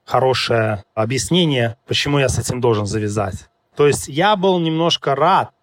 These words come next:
что благодаря этому аресту я раз и навсегда с этим покончу.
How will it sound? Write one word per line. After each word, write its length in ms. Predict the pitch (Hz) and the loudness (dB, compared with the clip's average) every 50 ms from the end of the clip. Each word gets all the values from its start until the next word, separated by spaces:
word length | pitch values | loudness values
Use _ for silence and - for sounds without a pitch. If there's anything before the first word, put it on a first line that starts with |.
| _ - | _ -10
что 720 | - - - - 151 147 143 139 139 135 131 127 131 139 _ - | -8 -8 -2 2 4 4 4 4 2 2 0 -2 -2 -6 _ -6
благодаря 580 | 123 135 139 135 147 143 151 151 156 151 151 | -4 -2 -2 0 0 0 2 2 2 2 0
этому 320 | 147 139 123 143 139 139 139 | 0 -2 -4 -4 -4 -2 -2
аресту 460 | 139 151 160 190 185 - - - 131 | -2 0 -2 -2 -4 -4 -6 -6 -2
я 160 | 131 131 131 | 0 0 2
раз 240 | 139 143 131 - - | 2 2 0 -2 -4
и 20 | |
навсегда 460 | 139 127 120 - - 131 127 135 131 | -6 -6 -6 -6 -6 0 2 2 2
с 60 | 117 123 | 2 0
этим 220 | 110 - 113 107 | -4 -6 -8 -6
покончу. 640 | - - 120 - - 139 127 123 - - - 92 | -6 -6 -2 2 2 2 2 0 -2 -6 -8 -10